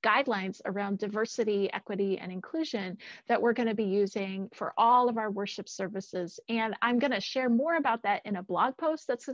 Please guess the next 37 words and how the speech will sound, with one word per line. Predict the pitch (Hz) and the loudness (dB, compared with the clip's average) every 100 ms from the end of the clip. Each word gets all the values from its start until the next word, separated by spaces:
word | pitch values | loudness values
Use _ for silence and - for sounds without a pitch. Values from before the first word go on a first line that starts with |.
| 254 | 0
gonna | 240 | 2
be | 233 | 2
coming | 240 240 233 | 0 0 2
out | 226 220 | 2 0
in | 214 | 0
our | 202 196 | 0 0
W | 220 240 240 233 | 2 2 4 2
U | 208 214 214 | 2 0 2
News | 202 240 262 262 262 - - _ | 2 4 2 2 0 -4 -20 _
next | 202 - - | -4 -4 -4
week. | 196 247 - - _ _ - - - _ | -2 -2 -4 -16 _ _ -20 -20 -20 _
But | 240 233 - - - | 4 4 2 -12 -6
we | 247 269 262 | 0 2 4
all | 311 | 6
agreed | 311 226 226 202 185 - _ _ | 6 6 6 6 2 -4 _ _
this | 269 - | -4 0
is | 254 233 | 0 6
really | 254 247 | 8 8
the | 208 | 6
least | 185 214 226 - | 0 2 2 0
we | 214 | -4
can | 202 196 170 | -4 -6 -4
do | 170 170 170 170 _ _ - | -4 -4 -8 -12 _ _ -4
to | 220 - | -4 -2
honor | 208 220 226 220 202 - | -2 0 0 0 -4 -4
the | 196 | -4
diversity | 208 190 202 190 196 185 190 | -4 -4 -4 -4 -4 -2 -2
that | 190 180 | -2 -4
we | - 180 | -2 -4
cherish | 180 - 196 190 180 - - - - _ - | -4 -8 -6 -4 -6 -10 -14 -18 -20 _ -10
in | 190 | -8
our | 190 180 | -4 -6
congregation | - 196 190 196 196 175 - 165 156 196 | -6 -8 -8 -8 -8 -8 -8 -12 -12 -14
and | 175 - | -14 -14
in | 165 | -12
our | 165 175 | -12 -12
world. | 196 190 185 196 | -12 -12 -12 -16